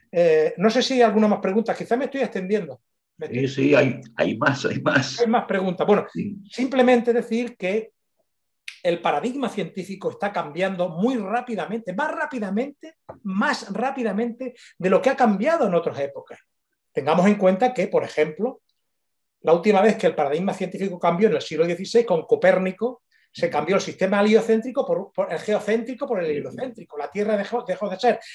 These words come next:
Speaker 1: el centro del universo para ser el Sol. Y
Speaker 2: Ujú.
Speaker 1: luego, posteriormente, en el siglo diecinueve, con Darwin, empezaron a cambiar las concepciones sobre el hombre y la naturaleza humana. Entonces, tenemos que tener en cuenta todo esto.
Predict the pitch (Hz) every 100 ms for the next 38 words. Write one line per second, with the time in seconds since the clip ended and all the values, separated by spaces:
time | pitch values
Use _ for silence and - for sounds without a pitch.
0 | - 139 - 196 220 214 247 285 226 226
1 | 247 190 - 170 147 - 269 277 - _
2 | _ - - 233 196 233 269 - 165 160
3 | 185 214 170 175 185 196 190 240 214 165
4 | 170 185 202 269 - - 175 175 - 151
5 | 165 185 202 196 247 247 165 135 - 160
6 | 165 170 143 175 233 247 156 139 139 139
7 | 151 147 220 262 - - - - 160 269
8 | 277 - 196 302 247 226 254 226 208 277
9 | 254 294 262 269 233 - -